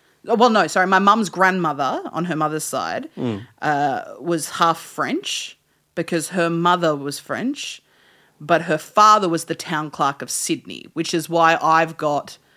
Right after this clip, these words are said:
Speaker 1: a bit of history on my family because he's got a quite well-recorded
Speaker 2: This
Speaker 1: history.
Speaker 2: is, oh man, this almost makes me, can we just do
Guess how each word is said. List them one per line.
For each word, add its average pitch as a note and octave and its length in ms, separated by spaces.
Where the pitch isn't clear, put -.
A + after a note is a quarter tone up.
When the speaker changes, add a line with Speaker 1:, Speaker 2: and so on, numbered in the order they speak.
Speaker 1:
a D3+ 80
bit D#3+ 240
of C#3+ 100
history C#3 500
on C3 140
my B2 140
family B2+ 520
because D3+ 340
he's D3+ 200
got C#3+ 180
a C#3+ 40
quite C#3 340
well-recorded C3 720
Speaker 2:
This E3+ 240
Speaker 1:
history. C3+ 320
Speaker 2:
is, - 140
oh D3+ 160
man, F3 320
this F#3 160
almost G#3+ 380
makes G3 260
me, F#3 140
can D#3+ 160
we F#3 140
just E4 320
do B2+ 600